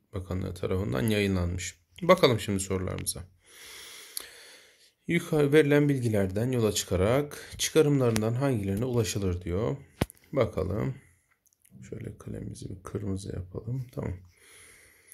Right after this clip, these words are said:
Dünyanın güneş etrafındaki hareketi sonucunda dünya üzerindeki herhangi bir noktada güneş ışınlarının geliş açısı yıl içinde değişiklik göstermektedir. Işın-,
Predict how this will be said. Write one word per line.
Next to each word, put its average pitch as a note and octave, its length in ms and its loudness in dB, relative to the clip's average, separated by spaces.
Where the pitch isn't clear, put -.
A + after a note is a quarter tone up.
Dünyanın D#3+ 280 6
güneş E3 220 2
etrafındaki D#3 400 0
hareketi D3+ 360 0
sonucunda A#2+ 680 2
dünya C3+ 300 2
üzerindeki B2+ 480 0
herhangi C3+ 320 0
bir B2+ 60 -2
noktada A#2+ 280 -2
güneş A#2+ 240 2
ışınlarının B2+ 400 0
geliş A2+ 300 0
açısı - 300 -2
yıl A#2 100 2
içinde G2 340 -4
değişiklik G2+ 440 -6
göstermektedir. A#2+ 1000 -2
Işın-, B2+ 320 -6